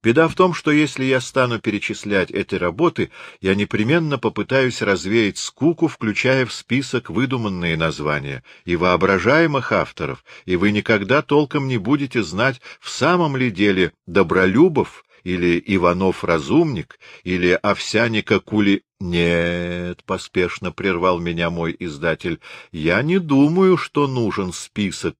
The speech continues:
книг о Гоголе. Я имел в виду список сочинений самого Гоголя с хронологией их появления, его жизни и что-нибудь о сюжетах и прочее.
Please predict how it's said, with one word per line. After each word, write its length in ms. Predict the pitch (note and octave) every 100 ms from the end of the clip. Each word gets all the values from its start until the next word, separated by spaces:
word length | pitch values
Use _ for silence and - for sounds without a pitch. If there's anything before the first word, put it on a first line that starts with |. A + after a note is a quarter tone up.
| _
книг 380 | F#2+ F#2 D#2+ F#2+
о 100 | F#2
Гоголе. 480 | F2+ D#2+ D#2+ D#2+ D#2
Я 240 | D#2+ B2 E3
имел 300 | D#3 C3 F3
в 40 | D3+
виду 480 | C3 E2+ B2 F3+ - - _ _ _
список 640 | - - C3 E3+ - C#3
сочинений 760 | - A#2 - G#2 G#2+ D#3 C#3+ G#2+
самого 640 | - F#2 E2 D2 A#2+ G#3
Гоголя 560 | F#3 E3+ G#2+ F#2+ D#2 - - -
с 160 | -
хронологией 960 | - G2 G#2 A2+ A2+ F#2+ D2 D#2+ D#2+ E2+
их 280 | - F#2 -
появления, 800 | G#2 G#2+ F#2+ F#2 D#2 D2 C#2 - - -
его 300 | D2+ C#2 D2
жизни 720 | - F#2+ D#3 D#3 D#3 D#3+ D#3+ - _
и 160 | E3 D#3+
что-нибудь 600 | - - C#3 D#3 E3+ D#3+
о 140 | A2
сюжетах 760 | - E2+ C#2+ D#2 F2+ A#2 B2+ D#3
и 60 |
прочее. 520 | D3 F#3+ C#3 - D#2